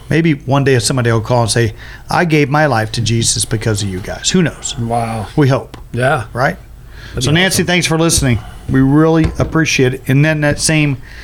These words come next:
Speaker 1: vein of just taking a, a, a topic like we did last week, I think we're gonna do something similar tonight or this morning.
Speaker 2: Okay. What do you have in mind this week?
Speaker 1: Well, this is the book of Philippians.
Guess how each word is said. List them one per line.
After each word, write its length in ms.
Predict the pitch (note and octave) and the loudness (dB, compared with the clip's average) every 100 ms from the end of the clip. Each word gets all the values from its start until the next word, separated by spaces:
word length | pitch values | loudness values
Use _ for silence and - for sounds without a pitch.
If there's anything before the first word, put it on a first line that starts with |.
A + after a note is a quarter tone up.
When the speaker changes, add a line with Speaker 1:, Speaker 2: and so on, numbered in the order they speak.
| - - | -2 0
Speaker 1:
vein 600 | - G#2+ D3 D3 B2+ C3 - - - - | 2 2 2 2 0 -2 -8 -14 -10 -2
of 160 | C3 | 0
just 340 | A2+ B2 - - - | 2 0 0 -8 -6
taking 420 | - C#3 B2+ C3 | -2 -2 0 0
a, 20 | A#2 | 0
a, 460 | G#2+ A#2 G#2 G#2 G#2 | 2 0 0 -2 -2
a 60 | A#2 | 0
topic 400 | A#2 E3+ E3+ A2 | 2 0 0 -4
like 120 | A2 | -2
we 60 | A#2+ | 0
did 140 | A#2+ | 0
last 300 | A#2 C3+ D3 | 2 2 0
week, 140 | E3+ E3 - - - - | -4 -6 -10 -12 -12 -6
I 60 | G#2+ | -2
think 200 | C3+ B2 | 0 0
we're 120 | B2 | 0
gonna 140 | A#2 | 0
do 100 | G#2+ | 0
something 260 | G#2 - - | -2 -4 -4
similar 300 | - G#2 F#2 | -4 -4 -6
tonight 340 | F#2 F2 E2+ - - - - - - - | -8 -10 -10 -14 -16 -16 -16 -16 -12 -4
or 100 | B2 | -2
this 240 | A2 - | 0 -2
morning. 260 | G#2+ F#2 F#2+ - - - | -4 -8 -12 -16 -18 -6
Speaker 2:
Okay. 380 | C3 A2+ B2+ A3 - - - - - | -4 0 2 0 -2 -16 -16 -14 -4
What 80 | D3+ | 0
do 40 | D#3+ | 2
you 60 | |
have 140 | F3 D#3+ | 2 2
in 60 | |
mind 220 | E3 E3+ | 2 2
this 140 | F#3+ G#3+ | 2 0
week? 180 | G#2+ F#2+ - - - - - - - - | -4 -4 -8 -10 -14 -12 -12 -14 -10 0
Speaker 1:
Well, 380 | D3+ E3+ A#3+ - - - - - - - - | 2 4 0 -4 -12 -14 -14 -14 -14 -14 -6
this 340 | C#3+ E3 F3+ - | 0 2 2 2
is 260 | D#3+ D#3 | 4 4
the 80 | C#3 | 2
book 240 | C#3 D3 | 0 0
of 60 | C3+ | 0
Philippians. 640 | - F3 B2 G2 - - | 0 0 -2 -8 -2 -2